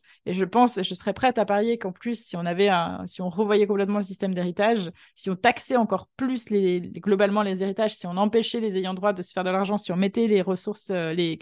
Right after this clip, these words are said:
la culture en libre accès pour tout le monde dès la... dès la... dès le décès des auteurs,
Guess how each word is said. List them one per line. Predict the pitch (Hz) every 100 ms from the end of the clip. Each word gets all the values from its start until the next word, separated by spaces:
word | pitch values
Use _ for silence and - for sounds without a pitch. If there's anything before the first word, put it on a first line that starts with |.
| -
la | 180
culture | 208 196 233 214
en | 180
libre | 180 202 190
accès | 190 - 208
pour | 180
tout | -
le | 190
monde | 202 196
dès | 185
la... | 180 175
dès | 165 196
la... | 175 165
dès | 170 170
le | 190 180
décès | 208 208
des | 208 180
auteurs, | 175 190 240 -